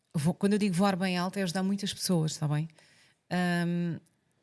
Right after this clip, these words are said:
e ensinar outras pessoas a fazer aquilo que eu sei fazer. Porque eu sei fazer muitas coisas. Eu vou di-, vou contar-te uma coisa, ahm, que carrego dentro de mim. E por acaso, agora que falaste novamente nisto, foi o ano passado.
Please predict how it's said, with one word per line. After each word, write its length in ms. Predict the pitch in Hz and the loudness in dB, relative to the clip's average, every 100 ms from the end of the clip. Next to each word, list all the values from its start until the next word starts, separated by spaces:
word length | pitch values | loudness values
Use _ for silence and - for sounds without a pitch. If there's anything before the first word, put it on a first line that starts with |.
| _ _ _ | _ _ _
e 160 | 190 202 | 0 2
ensinar 380 | 202 208 202 190 | 2 2 2 2
outras 240 | 175 185 | 2 0
pessoas 240 | - 185 185 | 0 0 0
a 40 | |
fazer 240 | 185 185 196 | 0 2 2
aquilo 160 | 185 | 2
que 80 | 196 | 0
eu 60 | 190 | 0
sei 120 | 190 | -2
fazer. 340 | 165 170 156 151 - _ _ _ _ | 0 0 0 -2 -10 _ _ _ _
Porque 140 | - 165 | -8 -4
eu 40 | |
sei 100 | 170 | -2
fazer 180 | 156 160 | -2 -2
muitas 220 | 156 160 | -2 -4
coisas. 420 | - 139 131 139 - - - - - _ | -2 -2 0 -4 -8 -14 -20 -20 -20 _
Eu 100 | 185 | 0
vou 100 | 190 | 2
di-, 140 | 190 190 | 2 0
vou 160 | 165 214 | 2 2
contar-te 340 | 233 220 208 | 4 4 2
uma 120 | 208 | 0
coisa, 380 | 202 196 185 208 - | 2 2 2 -2 -2
ahm, 880 | 185 185 185 185 185 185 185 185 180 - _ _ _ _ - - _ - - | 0 2 2 2 2 2 0 0 -4 -8 _ _ _ _ -20 -20 _ -16 -12
que 100 | - | -4
carrego 360 | 202 214 190 | -2 0 0
dentro 300 | 180 190 180 | 0 -2 0
de 60 | 175 | 0
mim. 320 | 175 165 170 - _ _ _ - | 2 2 -2 -8 _ _ _ -6
E 60 | 190 | -2
por 100 | 208 | 0
acaso, 340 | 202 190 165 | 2 0 0
agora 320 | 185 185 180 185 | -2 -2 -2 -4
que 80 | |
falaste 320 | - 175 170 170 | -4 -2 -2 0
novamente 440 | 170 170 160 156 156 | -2 0 0 -2 -2
nisto, 380 | 143 - - - _ _ - | -4 -6 -12 -20 _ _ -18
foi 200 | - 180 | -4 -2
o 40 | |
ano 120 | 180 | -2
passado. 360 | 175 175 156 | -2 -4 -4